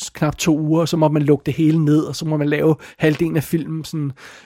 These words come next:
øh, øh, remotely, og så måtte man vende tilbage og lave optagelserne. Og det her var en af de, nogle af de f-, en af de første film, der sådan vendte tilbage efter nedlukningen og forsøgte at lave film igen med, med, og kæmpede med at finde ud af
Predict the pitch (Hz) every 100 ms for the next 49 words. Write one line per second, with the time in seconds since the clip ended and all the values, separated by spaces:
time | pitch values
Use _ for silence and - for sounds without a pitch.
0 | - 151 147 147 156 135 143 135 151 143
1 | 165 156 151 151 175 165 165 156 131 170
2 | 156 160 151 135 151 151 151 156 156 147
3 | 147 147 - - 151 143 156 147 156 160
4 | 143 147 156 147 170 - 151 156 - -
5 | - - 165 156 151 143 170 - 160 143
6 | 160 151 151 - 156 143 135 156 160 143
7 | 160 160 - 147 - - - 165 156 151
8 | 160 - 165 160 139 156 - 156 165 147
9 | 135 165 165 143 151 147 160 147 151 -
10 | 156 - - - 80 - 90 - - 170
11 | 165 160 147 165 160 156